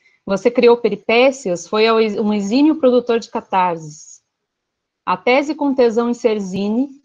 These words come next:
produziu tesão também do lado de cá, de quem a lê. Um tesão que libera, tesão libertário, em abertura epistêmica, que é a própria abertura à sensibilidade do saber, sentir, pensar.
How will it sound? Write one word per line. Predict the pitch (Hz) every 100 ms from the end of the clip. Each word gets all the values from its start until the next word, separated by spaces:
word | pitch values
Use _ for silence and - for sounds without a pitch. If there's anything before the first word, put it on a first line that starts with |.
| _ _
produziu | - 202 220 247 311
tesão | 320 254 247 269
também | 262 240 254
do | 254
lado | 233 240 233
de | 220
cá, | - 220 240 254
de | 202 208
quem | - 240
a | 269
lê. | 285 214 165 165 _ _ _ _ _ _ _ _ _ _ _ -
Um | - 214
tesão | 214 226 226 269
que | 285
libera, | 262 214 185 196 196 233
tesão | 254 240 196 226
libertário, | 240 226 226 214 - 190 196 202 233 _ _ _
em | 214 214
abertura | 214 220 214 269 302
epistêmica, | 320 277 254 - 208 226 233 240
que | 220
é | 214
a |
própria | 202 - 262 294
abertura | 262 240 233 247 247
à | 240
sensibilidade | - 285 285 226 240 196 214 226 240
do | 196 208
saber, | - 214 185 214 269
sentir, | 269 254 233 - 240 240
pensar. | 247 240 - 165 147